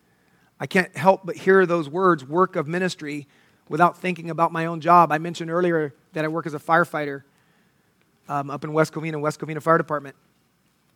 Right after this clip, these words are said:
And the city that I work for and the chief that I've worked for, they have equipped me and our department very well to do the work of a firefighter. Super cool. I remember when being a kid, you know, you look at firemen and see the, the engine going down the street, it's cool.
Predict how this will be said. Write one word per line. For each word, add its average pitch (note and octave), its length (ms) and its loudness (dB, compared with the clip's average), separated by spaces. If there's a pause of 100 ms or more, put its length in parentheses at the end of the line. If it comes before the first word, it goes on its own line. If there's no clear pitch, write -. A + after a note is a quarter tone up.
(200)
And E3 80 -10
the C#3+ 40 -12
city F#3 240 2
that F3+ 140 6
I E3 60 2
work E3+ 220 -4
for G3 380 2
and D#3 120 -10
the C#3 60 -12
chief F3+ 320 -8
that F3+ 100 0
I've F3 160 6
worked F#3 200 -4
for, G3 320 -4 (880)
they F3 220 8
have F3+ 240 6
equipped F#3 360 -6
me G3 460 -6
and E3 140 -10
our D#3 80 -8
department F3+ 640 -8
very F3+ 520 4
well E3+ 380 0
to D3 140 -12
do D#3+ 140 -4
the D3+ 60 -6
work D#3 300 -6
of D3+ 140 -10
a C#3 40 -10
firefighter. A#2+ 580 -12 (600)
Super F#3+ 360 -2
cool. F#3 440 2 (300)
I D3+ 60 -12
remember D#3+ 240 -8
when E3+ 100 -4
being E3 160 -6
a D#3 60 -8
kid, E3+ 420 2
you D#3+ 140 -10
know, D3+ 100 -10
you D#3 80 -8
look D#3 160 -6
at D3+ 80 -10
firemen E3 280 -2
and D3+ 80 -12
see E3+ 120 -2
the, D#3 160 -4
the D#3 180 -10
engine E3 220 -8
going E3+ 140 -2
down E3+ 80 0
the E3 60 -8
street, F3 120 0
it's F3 100 -6
cool. F#3+ 220 -2